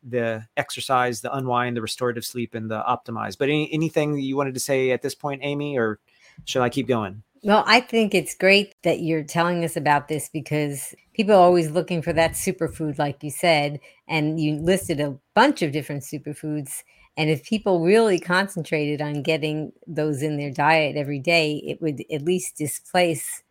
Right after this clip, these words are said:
Speaker 2: some of the other things that may not be favorable in their diet. And what's nice about it also is it's not just good to help with preventing the dementia and the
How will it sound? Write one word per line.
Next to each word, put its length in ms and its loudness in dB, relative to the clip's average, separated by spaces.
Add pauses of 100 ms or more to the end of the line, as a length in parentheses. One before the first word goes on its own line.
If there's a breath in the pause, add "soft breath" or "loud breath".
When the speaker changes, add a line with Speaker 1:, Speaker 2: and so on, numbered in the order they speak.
Speaker 2:
some 260 0
of 120 -2
the 120 -4
other 200 2
things 320 -4
that 200 -4
may 280 -4
not 260 -4
be 140 -4
favorable 580 0
in 80 -4
their 140 -6
diet. 520 -4
And 280 -4 (180 soft breath)
what's 400 0
nice 380 2
about 260 6
it 120 0
also 440 0
is 460 0 (160)
it's 260 -8
not 220 -2
just 320 -2 (160)
good 260 2
to 140 -4
help 340 -2
with 340 0
preventing 720 0 (160)
the 320 -4 (140)
dementia 640 0
and 160 -2
the 160 -8